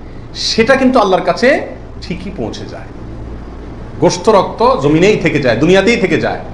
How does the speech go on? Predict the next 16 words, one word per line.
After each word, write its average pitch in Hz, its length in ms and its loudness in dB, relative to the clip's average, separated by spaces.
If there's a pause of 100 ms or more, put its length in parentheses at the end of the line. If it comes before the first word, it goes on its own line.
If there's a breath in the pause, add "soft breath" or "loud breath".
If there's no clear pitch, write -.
(200)
উপরে 190 280 4
ওঠে 196 200 6
শুধুমাত্র 226 500 2
তোমার 202 200 0
অন্তরের 156 420 2
ইচ্ছাটা, 127 380 -2 (380)
বাসনাটা। 151 500 4 (720 loud breath)
এই 143 100 2
জন্য 147 360 0 (1300)
কোরবানি 170 440 6
করার 170 240 6
আগে 123 280 2 (140)
সবচেয়েতে - 880 0
গুরুত্বপূর্ণ 180 720 2
পয়েন্ট 208 320 4
হলো 226 420 2